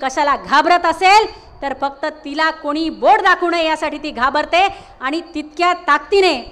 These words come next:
आपला मान सन्मान जपत, आपलं कर्तृत्व दाखवत, कमरेला पदर खोचून बुलढाण्यातली ही आमची महिला ताकदीने काम करते. बुलढाणा शहराचं, बुलढाणा जिल्ह्याचं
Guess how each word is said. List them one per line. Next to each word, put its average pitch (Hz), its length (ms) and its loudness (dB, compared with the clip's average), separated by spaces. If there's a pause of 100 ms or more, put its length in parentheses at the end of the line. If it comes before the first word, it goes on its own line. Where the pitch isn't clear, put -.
(280)
आपला 285 360 2
मान 285 280 0
सन्मान 302 440 -2
जपत, 277 460 2 (260)
आपलं 277 300 -2
कर्तृत्व 330 480 -2
दाखवत, 359 540 2 (260)
कमरेला 370 420 4 (140)
पदर 480 340 4
खोचून 370 440 0 (260)
बुलढाण्यातली 311 720 0
ही 320 180 0
आमची 277 360 -2
महिला 285 440 2 (440)
ताकदीने 294 480 -2
काम 339 340 0
करते. 311 460 -2 (260)
बुलढाणा 294 480 -2
शहराचं, 311 600 0 (280)
बुलढाणा 330 420 2
जिल्ह्याचं 339 720 2